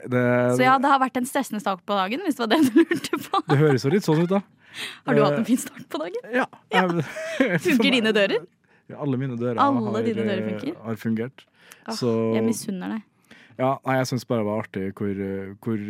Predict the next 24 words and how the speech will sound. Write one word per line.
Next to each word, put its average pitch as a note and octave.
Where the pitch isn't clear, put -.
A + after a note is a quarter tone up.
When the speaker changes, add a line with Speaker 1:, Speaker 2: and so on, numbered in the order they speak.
Speaker 1:
eh, G#2
stressa, C#3+
men C#3+
casual B2+
du C3+
var A#2+
i A#2
går. A2+
Speaker 2:
<laughs> -
Det G3+
går A#3
bra, G3
jeg G3
åpner G3
den G3
med A3
en G#3
tang. F#3
Speaker 1:
Ja. -
Speaker 2:
Det E3+
går F3
fint. -
Speaker 1:
Da, G#2+
ja. G#2+